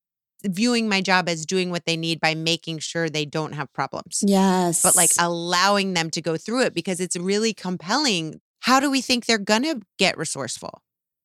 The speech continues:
Speaker 1: if they never have to access any resources other than
Speaker 2: Yeah,
Speaker 1: us?
Speaker 2: other than us. And when someone gives us a statement, like, I think about what, what changed my life in my house, which was when someone said to me, "I can't find."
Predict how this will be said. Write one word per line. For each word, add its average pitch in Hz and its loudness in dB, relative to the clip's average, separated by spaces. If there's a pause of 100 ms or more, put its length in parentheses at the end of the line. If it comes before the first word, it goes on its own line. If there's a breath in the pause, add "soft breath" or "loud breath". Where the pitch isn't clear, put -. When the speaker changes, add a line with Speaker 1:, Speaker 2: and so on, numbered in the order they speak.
(160)
Speaker 1:
if 233 4
they 240 4
never 233 4
have 240 2
to - 0
access 214 0
any 214 0
resources 202 -2 (160)
other 196 4
than 208 6
Speaker 2:
Yeah, 349 4
Speaker 1:
us? - -4
Speaker 2:
other 185 0
than 180 2
us. 165 0 (480 loud breath)
And 233 8
when 226 6
someone 269 6
gives 240 2
us 214 -2
a 175 -4
statement, 165 2
like, 165 2
I 202 4
think 226 4
about 190 2 (840)
what, 196 0 (420)
what 190 2
changed 196 2
my 190 4
life 175 2
in 175 2
my 160 4
house, 160 0
which 170 -2
was 170 0
when 156 2
someone 185 4
said 185 2
to - 0
me, 170 4
"I 175 2
can't 190 0
find." 202 0